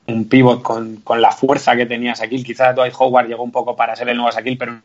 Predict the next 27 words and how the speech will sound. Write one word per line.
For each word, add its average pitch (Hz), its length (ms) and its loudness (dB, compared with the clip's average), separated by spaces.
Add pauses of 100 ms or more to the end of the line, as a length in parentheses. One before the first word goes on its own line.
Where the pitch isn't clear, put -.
nunca 139 360 0
he 131 60 2
visto 131 320 -2
a, 120 140 -6 (360)
a 113 80 -6
una 143 300 4
mole 139 320 4
de 120 180 -4
semejante 123 560 0
peso 117 220 -6
moverse 120 400 0
con, 117 320 -4 (580)
como 120 260 4
lo 120 100 4
hacía 120 320 0
él. 160 240 -4 (520)
Eh, 123 840 2
me 123 120 0
iría 156 440 2
también 135 340 -6
con, 113 500 -10
con 123 240 0
Tim 139 220 0
Duncan 147 440 2
porque 117 640 -2 (1500)
es - 180 -8
que 110 600 -2